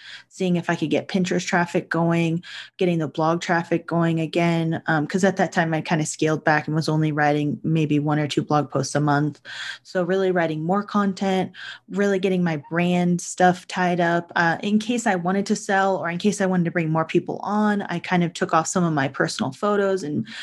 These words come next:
you know, rejigged all of the content. I went through this huge content audit, deleted a lot of stuff, redirected a lot, combined a lot. So I was really trying to see if I could get the traffic to increase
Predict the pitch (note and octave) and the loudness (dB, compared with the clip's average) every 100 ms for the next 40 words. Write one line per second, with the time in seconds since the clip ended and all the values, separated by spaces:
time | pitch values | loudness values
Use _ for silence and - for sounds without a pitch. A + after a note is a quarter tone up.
0 | - G3+ F3+ D#3 G3 F#3+ F#3+ F3+ F3+ - | -4 0 0 0 0 2 0 -2 -4 -2
1 | F#3+ G3 F3 F3 F3+ F3 F3 F3+ E3+ D#3+ | 0 0 -2 -2 0 2 2 -2 -2 -2
2 | E3+ E3 E3+ F3 - G#3+ G#3+ - F#3+ F3+ | -2 -2 0 -2 6 8 8 4 0 0
3 | F#3+ E3 E3+ F3 F3 - - - - F#3 | -2 0 2 2 0 -4 -16 -10 -2 2
4 | F#3 F#3 F3+ F3 F3 E3+ F3+ E3+ F3 E3+ | 2 2 2 2 0 -2 0 0 0 0
5 | E3 D#3+ - E3 D#3+ D#3+ E3 D#3+ - - | 2 2 0 -2 0 2 2 0 -8 -16
6 | - - F3 D#3+ E3 E3 E3 D#3+ E3 - | -8 -2 0 2 2 2 0 0 -2 -2
7 | F3 E3+ G3+ A3 G#3+ F3+ F3 - D#3+ F3 | -2 0 2 2 2 0 0 -2 -4 -2
8 | E3 E3+ E3 D#3 - - D3 - - - | -2 0 0 0 0 0 2 0 -4 -2
9 | - E3+ - A#3 B3+ B3+ - | 0 0 -2 0 0 -2 -8